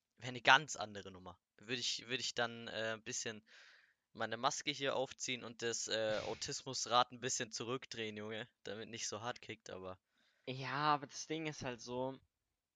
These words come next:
Speaker 2: es ist, es ist, es ist schon schwierig, weil so eine Fernsehshow ist schon noch was anderes. Aber, weißt du, was ich mir überlegt hab?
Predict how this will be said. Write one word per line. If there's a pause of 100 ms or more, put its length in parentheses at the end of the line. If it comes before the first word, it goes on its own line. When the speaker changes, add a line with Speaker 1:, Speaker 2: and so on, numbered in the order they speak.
(460)
Speaker 2:
es
ist,
es
ist, (120)
es
ist
schon
schwierig,
weil
so
eine
Fernsehshow
ist
schon
noch
was
anderes. (460)
Aber, (460)
weißt
du,
was
ich
mir
überlegt
hab?